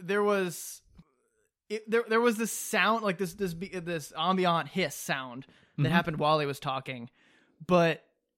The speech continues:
Speaker 1: it was noticeable when it cut to the other character who was talking,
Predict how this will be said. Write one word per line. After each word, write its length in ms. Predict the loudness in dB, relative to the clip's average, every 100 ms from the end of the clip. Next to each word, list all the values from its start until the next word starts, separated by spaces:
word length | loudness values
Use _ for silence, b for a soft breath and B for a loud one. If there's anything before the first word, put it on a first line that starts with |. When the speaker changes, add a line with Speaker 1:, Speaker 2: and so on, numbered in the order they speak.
| _ _ _ _ -2
Speaker 1:
it 140 | 0
was 120 | 0
noticeable 600 | 4 6 6 4 0 0
when 120 | 0 -2
it 160 | -6
cut 340 | -2 0 0 -6
to 240 | -4 -2
the 100 | -2
other 220 | -2 -2 -2
character 380 | -2 -2 -2
who 60 | -6
was 120 | -6
talking, 500 | 0 0 0 -8 -10